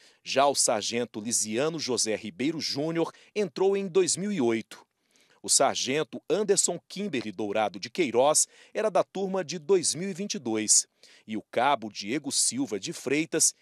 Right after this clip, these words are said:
ingressou em dois mil e dezesseis. Os policiais foram enterrados no final da tarde desta quinta-feira. O subtenente Gleidson foi enterrado em Anápolis. O sargento Ribeiro em Turvânia.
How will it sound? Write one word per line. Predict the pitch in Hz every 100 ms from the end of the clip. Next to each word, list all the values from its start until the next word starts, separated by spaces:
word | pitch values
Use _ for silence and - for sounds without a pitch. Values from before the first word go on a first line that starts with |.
| _
ingressou | 196 - 165 - 151 160 -
em | 165 170
dois | 156 196 -
mil | 107
e | -
dezesseis. | 127 147 - 123 113 - - - _ _ - - -
Os | - -
policiais | 107 98 - 110 135 151 - - _
foram | - 220
enterrados | 220 - 135 156 180 165
no | 151
final | 190 156 151
da | 180 156
tarde | - 151 160 160
desta | 160 -
quinta-feira. | 143 - 208 196 - 120 113 107 95 _ _ - -
O | 175
subtenente | - 98 - 113 101 101 175
Gleidson | 117 131 165 151 - 156 151 _
foi | - 233
enterrado | 226 185 123 160 180 175 165
em | 165 -
Anápolis. | 196 131 117 113 98 90 - - - _ _ _ _
O | 98
sargento | 131 110 101 101 95
Ribeiro | 95 156 101 143 170 175 170
em | 175
Turvânia. | 160 226 151 - 117 113 104 90